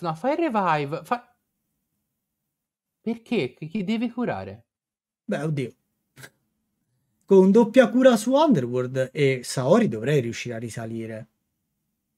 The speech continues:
Speaker 2: C'ho un per
Speaker 1: Non
Speaker 2: due
Speaker 1: puoi,
Speaker 2: di cure.
Speaker 1: non puoi curare Succhio del, la tua unica win
Speaker 2: No,
Speaker 1: con
Speaker 2: beh,
Speaker 1: lui.
Speaker 2: Succhio, ok.
Speaker 1: Ti facevi il reva-, eh, ti puoi vincere solo con lui. Con chi vuoi vincere? Con Hypnos.
Speaker 2: No, però secondo
Speaker 1: Dai.
Speaker 2: me io riesco a tirare giù Alon.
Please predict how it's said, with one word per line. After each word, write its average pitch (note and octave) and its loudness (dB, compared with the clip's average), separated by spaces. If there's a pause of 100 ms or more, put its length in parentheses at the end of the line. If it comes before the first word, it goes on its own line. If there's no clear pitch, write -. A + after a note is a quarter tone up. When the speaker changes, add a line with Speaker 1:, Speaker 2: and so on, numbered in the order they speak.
(220)
Speaker 2:
C'ho - -2
un D3 2
per D#3 4
Speaker 1:
Non C#3 2
Speaker 2:
due D3+ 2
Speaker 1:
puoi, - 2
Speaker 2:
di E3 0
cure. C3 -6
Speaker 1:
non C3+ -10
puoi E3 -2
curare E3+ 0
Succhio F3+ -6
del, A#2 -6
la A#2 -8
tua B2 -6
unica A#2+ -6
win A#2 -6
Speaker 2:
No, E4+ 0
Speaker 1:
con F#3+ 2
Speaker 2:
beh, F#3 0
Speaker 1:
lui. B2+ -4
Speaker 2:
Succhio, F3+ -8
ok. B2+ -10 (180)
Speaker 1:
Ti - -20
facevi C3 -6
il C3 0
reva-, C3 -2
eh, G#3 -8
ti G#3+ -8
puoi A#3 -2
vincere C4 -2
solo D4 -4
con F#4 0
lui. G#2+ -4
Con B2+ -14
chi - -14
vuoi E3+ -6
vincere? G2+ -14
Con B2 -10
Hypnos. - -16
Speaker 2:
No, D4 -6
però F4 -2
secondo C3 -4
Speaker 1:
Dai. F#3 4
Speaker 2:
me C3 0
io C3 -2
riesco C#3 -4
a C#3+ -2
tirare C3 -4
giù C3 -8
Alon. C3 -8